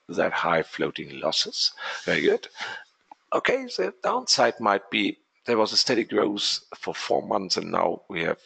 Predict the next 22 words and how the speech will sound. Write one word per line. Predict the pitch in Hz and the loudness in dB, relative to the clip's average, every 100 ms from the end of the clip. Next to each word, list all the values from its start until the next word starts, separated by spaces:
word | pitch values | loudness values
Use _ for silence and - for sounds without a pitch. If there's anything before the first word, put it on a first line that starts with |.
| - | 0
three | - 92 87 | 0 0 -4
months | 90 85 - | -2 -2 -2
more | 90 82 | 0 0
or | 78 | 0
less | - - | 0 -2
sideways. | - - 110 - 87 - - - - - _ _ _ - | 2 2 2 2 -2 -4 -6 -6 -6 -8 _ _ _ -4
Yeah, | 98 117 - _ - | 0 0 -2 _ -6
but | 85 | -2
that's | - 90 - | 0 2 2
trading. | - 101 85 - - - - - - | 2 0 0 -8 -12 -10 -10 -8 0
Um, | 92 87 82 80 76 - | 4 4 2 -6 -10 -4
so | - | -2
overall, | - - - - 123 | -2 0 0 2 2
last | 95 98 - | 0 -2 -4
year | 107 | -8
was | 92 92 - - | -6 -6 -6 -6
twenty-eight | - 92 82 - | -4 -4 -4 -4
percent. | - - 98 104 98 - - - | -2 2 2 0 -8 -14 -14 -10
So | - 85 | -6 -4
you | 82 | -2
see | 82 - 95 87 71 - - | 0 0 -2 -4 -6 -8 -8
the | 80 | -6